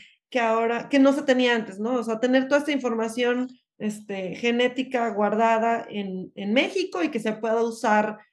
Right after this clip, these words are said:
este, eh, o se pueda compartir, ¿no? Para, con todos los, este, científicos, ah, que, que, que requieran de estos datos y de este análisis, no nada más de los datos, pero del análisis que se hizo.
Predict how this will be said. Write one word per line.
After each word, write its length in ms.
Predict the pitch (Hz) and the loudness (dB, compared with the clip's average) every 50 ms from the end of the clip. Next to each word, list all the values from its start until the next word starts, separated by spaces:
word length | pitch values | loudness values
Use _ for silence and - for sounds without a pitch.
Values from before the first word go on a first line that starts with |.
| _ _ | _ _
este, 640 | - 208 - - - - 196 185 180 175 - _ _ _ _ _ - | -12 -12 -12 -12 -14 -12 -10 -8 -10 -10 -12 _ _ _ _ _ -12
eh, 500 | 170 - 202 196 190 190 190 180 170 - _ _ _ - | -8 -6 -6 -4 -4 -6 -6 -8 -10 -14 _ _ _ -2
o 120 | 220 226 | -2 0
se 100 | 220 262 | 2 2
pueda 200 | 262 269 277 277 | 4 4 4 4
compartir, 680 | 277 269 247 214 214 196 - - - 226 202 - - - | 4 2 2 2 2 0 0 0 -2 -4 -4 -4 -6 -8
¿no? 180 | 185 226 262 262 | -8 -8 -6 -4
Para, 360 | 214 196 190 185 180 175 - - - _ | -2 0 0 0 -2 -4 -8 -16 -20 _
con 200 | - - 220 220 | -4 -4 -2 0
todos 200 | 226 240 240 240 240 | 2 2 2 4 4
los, 320 | 226 214 208 208 - - - _ _ _ | 4 2 2 0 -6 -14 -20 _ _ _
este, 720 | - 202 - - - - 190 180 175 175 165 160 156 - - - - - | -14 -14 -14 -14 -12 -10 -6 -4 -4 -2 -2 -4 -4 -6 -10 -16 -10 -4
científicos, 720 | - 240 226 220 254 233 262 - - 214 208 208 - - - | 0 0 0 0 0 -2 -2 -2 -2 -4 -6 -6 -8 -14 -14
ah, 280 | - 202 190 185 180 170 - _ _ _ | -12 -10 -10 -10 -10 -12 -14 _ _ _
que, 140 | - 196 - | -20 -20 -16
que, 200 | - 247 - - | -12 -12 -10 -4
que 100 | - 226 | -4 -2
requieran 580 | 220 214 220 220 220 240 233 226 233 233 226 214 | 0 0 -2 -2 0 2 2 2 2 0 0 0
de 80 | 202 202 | -2 -2
estos 300 | 202 - - 208 190 190 | -4 -6 -8 -8 -4 -2
datos 500 | 196 196 196 - 233 254 262 - - _ _ - - - - | -2 -2 -2 -2 -6 -6 -8 -8 -14 _ _ -20 -20 -14 -8
y 120 | - 214 | -4 -2
de 80 | 208 214 | 0 0
este 160 | 220 220 - 233 | 0 0 0 0
análisis, 680 | 233 240 240 233 220 208 196 170 - 175 170 170 - - | 2 4 4 4 4 2 0 -2 -6 -10 -10 -12 -12 -6
no 120 | 202 208 208 | -2 0 0
nada 180 | 202 190 180 | 2 2 0
más 120 | 175 180 175 | -2 -2 -2
de 60 | 180 | -4
los 300 | 156 170 175 170 - _ _ _ - | -4 -4 -4 -6 -8 _ _ _ -2
datos, 420 | 185 190 190 190 226 226 226 - _ _ _ _ _ | 0 0 0 0 -4 -8 -10 -14 _ _ _ _ _
pero 240 | - 190 165 175 175 | -6 -4 -2 -2 -2
del 160 | 170 165 165 | -2 -2 -2
análisis 480 | 170 180 196 202 202 208 214 214 - - | -2 -2 0 0 0 0 -2 -6 -8 -14
que 100 | - 208 | -18 -16
se 140 | - - - | -14 -12 -12
hizo. 220 | - - - _ | -12 -12 -16 _